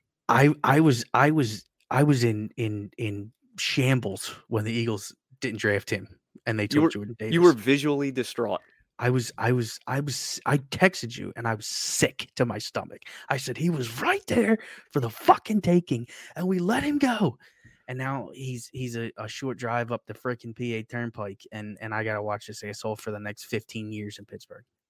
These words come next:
Speaker 1: Well, it's like, it's like six hours.
Speaker 2: It's
Speaker 1: It's like six
Speaker 2: fucking
Speaker 1: hours.
Speaker 2: sh-, it's a short drive for me to think about Kenny Pickett the whole fucking way up to Heinz or whatever, Agriculture Field or whatever the hell they changed it to, which is bullshit, by the way.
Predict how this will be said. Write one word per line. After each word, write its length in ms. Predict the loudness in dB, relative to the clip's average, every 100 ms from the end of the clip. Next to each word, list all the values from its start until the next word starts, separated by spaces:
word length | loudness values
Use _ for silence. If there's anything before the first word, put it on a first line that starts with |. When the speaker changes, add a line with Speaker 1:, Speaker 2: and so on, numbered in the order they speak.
| -8
Speaker 1:
Well, 160 | -4
it's 120 | -4
like, 140 | -8 -14 _
it's 120 | -8
like 140 | -6 -6
six 240 | -8 -8
hours. 460 | -8 -8 -12 -14 -20 _ _ _ _ _ _ _ _ _ _ _
Speaker 2:
It's 140 | -20 -10
Speaker 1:
It's 80 |
like 100 | -8
six 180 | -6 -8
Speaker 2:
fucking 80 | -10
Speaker 1:
hours. 80 | -10
Speaker 2:
sh-, 160 | -10 -6
it's 160 | -6 -6
a 20 |
short 400 | -6 -4 -2 -2
drive 420 | -4 -4 -4 -8 -14 -20 -16
for 120 | -6
me 120 | 0 0
to 80 |
think 240 | -2 -6 -6
about 260 | -4 -4
Kenny 220 | -4 -10 -8
Pickett 360 | -8 -8 -10
the 60 | -10
whole 140 | -10
fucking 380 | -8 -10 -8 -10
way 240 | -8 -6
up 180 | -8 -10
to 100 | -12
Heinz 440 | -8 -4 -4 -6 -8
or 240 | -10 -12 -18 -20 -10
whatever, 400 | -4 -4 -4 -8 -8
Agriculture 760 | 0 2 2 -2 -6 -8 -8 -12
Field 380 | -10 -8 -6 -8
or 40 |
whatever 300 | -8 -8 -6
the 100 | -8
hell 180 | -8 -8
they 140 | -8
changed 300 | -6 -8 -8
it 80 | -10
to, 140 | -8 -6
which 180 | -4
is 80 | -6
bullshit, 580 | -6 -8 -6 -6 -6 -8
by 80 | -14
the 100 | -14 -14
way. 220 | -12